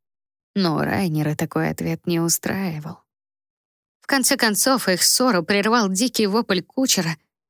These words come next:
означающий, что старший Ричи потерял терпение. Ему опасно было возражать. Элисон заинтересованно обернулась. Пронзённое серебряным клинком бледное тело вампира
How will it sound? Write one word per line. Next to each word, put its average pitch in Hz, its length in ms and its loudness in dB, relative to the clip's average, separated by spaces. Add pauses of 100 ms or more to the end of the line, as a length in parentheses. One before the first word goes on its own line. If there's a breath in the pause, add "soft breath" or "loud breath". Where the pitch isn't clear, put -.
означающий, 202 840 2
что 185 220 0
старший 180 560 0
Ричи 202 400 -2 (240)
потерял 220 420 2
терпение. 190 720 -2 (480)
Ему 180 300 0
опасно 165 600 -2
было 160 220 0
возражать. 160 640 -2 (680)
Элисон 254 440 2
заинтересованно 202 920 2
обернулась. 202 640 -2 (600)
Пронзённое 170 720 0
серебряным 185 600 0
клинком 185 540 0
бледное 185 480 0
тело 202 300 0
вампира 180 580 0